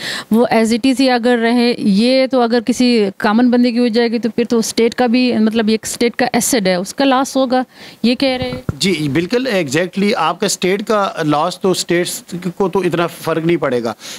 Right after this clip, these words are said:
Speaker 2: ये जो फ़र्क पड़ेगा, वो पड़ेगा गरीब, अ, लोगों को,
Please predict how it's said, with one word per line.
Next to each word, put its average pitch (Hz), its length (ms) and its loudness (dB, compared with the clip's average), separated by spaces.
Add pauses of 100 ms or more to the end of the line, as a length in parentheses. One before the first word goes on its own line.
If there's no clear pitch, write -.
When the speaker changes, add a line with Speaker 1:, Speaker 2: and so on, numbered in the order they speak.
(120)
Speaker 2:
ये 190 100 2
जो 196 120 2
फ़र्क 220 300 -4
पड़ेगा, 208 340 0
वो 196 140 -2
पड़ेगा 190 320 0
गरीब, 147 340 0
अ, 160 1040 -2
लोगों 156 400 0
को, 185 180 -4